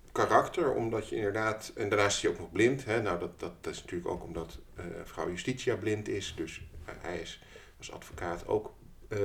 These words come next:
blind en kan daardoor nog be-, en, en als superheld kan daardoor nog beter zien, eh, wat, eh, goed en wat slecht, eh, is. Hè, een soort paradox die daarin, eh, gebracht, eh, wordt. Ehm,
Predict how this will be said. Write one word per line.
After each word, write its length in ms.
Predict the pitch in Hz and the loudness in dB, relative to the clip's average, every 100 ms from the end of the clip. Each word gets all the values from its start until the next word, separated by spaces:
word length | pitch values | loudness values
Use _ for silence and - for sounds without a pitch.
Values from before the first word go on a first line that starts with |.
| 92 | 0
blind 380 | 95 104 101 98 | 0 2 0 -2
en 100 | 85 | -10
kan 180 | 85 85 | -8 -6
daardoor 360 | 85 82 82 85 | -6 -4 -4 2
nog 280 | 107 117 - | 2 2 2
be-, 160 | 98 | 0
en, 240 | 98 98 - | 0 -4 -4
en 180 | 101 | -6
als 140 | 98 - | -4 -4
superheld 500 | 107 95 90 95 - - - - | -4 -4 -2 -4 -4 -14 -18 -14
kan 140 | - 87 | -8 -6
daardoor 320 | 85 87 87 | -4 -4 -6
nog 320 | 104 113 123 - | 0 0 2 2
beter 300 | 98 90 90 | 2 2 -6
zien, 360 | 95 90 87 - - - - | -4 -2 -4 -8 -20 -12 -8
eh, 80 | 98 92 90 90 | -4 -4 -6 -2
wat, 280 | 95 - - - | -4 -4 -16 -20
eh, 100 | - 90 90 | -16 -14 -6
goed 260 | - 117 | -2 -2
en 100 | 92 | -2
wat 160 | 90 87 | -4 -2
slecht, 440 | - 139 - - | 0 0 0 -4
eh, 200 | 139 123 | 0 2
is. 480 | 123 127 165 - - - - - | 0 -2 -4 -6 -12 -18 -18 -12
Hè, 180 | - 147 | -6 -6
een 60 | 120 | -4
soort 200 | - - | -8 -4
paradox 540 | - 85 95 117 - | -4 0 0 -2 -2
die 100 | 120 | -2
daarin, 420 | 113 113 110 104 | -2 -2 -4 -4
eh, 120 | 104 101 | -4 -6
gebracht, 580 | 104 101 101 - - | -10 -6 -6 -6 -12
eh, 120 | - 101 95 | -8 -6 0
wordt. 260 | 101 110 - - - - - - - | 4 4 2 -10 -12 -12 -12 -14 -6
Ehm, 840 | 139 127 123 120 120 120 120 117 | 8 12 12 12 12 12 8 4